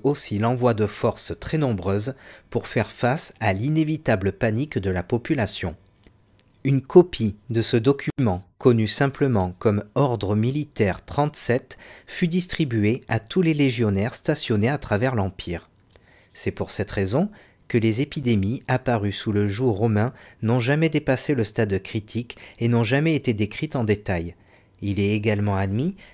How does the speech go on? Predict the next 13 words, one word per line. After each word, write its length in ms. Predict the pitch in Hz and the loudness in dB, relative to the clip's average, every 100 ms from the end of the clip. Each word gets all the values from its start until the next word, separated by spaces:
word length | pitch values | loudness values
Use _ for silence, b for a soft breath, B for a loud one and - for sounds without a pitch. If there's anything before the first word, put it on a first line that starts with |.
| B | B
que 100 | - | -4
cette 240 | - 131 - | -2 -2 -2
première 400 | - 165 156 147 | 0 2 2 0
épidémie 560 | - 113 113 101 127 B B - | -2 -2 0 0 -2 B B 0
a 160 | 110 | 2
accéléré 600 | 131 - - 147 139 156 | 2 0 -2 0 2 0
la 100 | 147 | 0
construction 640 | 143 151 147 - 127 - 151 | -2 -4 -4 -4 -4 0 0
du 140 | 123 | 0
mur 240 | 107 120 117 | 0 2 2
d'Adrien, 540 | 131 120 107 98 87 - _ _ - | 2 2 2 0 -2 -6 _ _ -4
une 200 | 117 123 | 0 2
enceinte 600 | 123 - - 98 98 - | 0 -2 -2 -2 -2 -6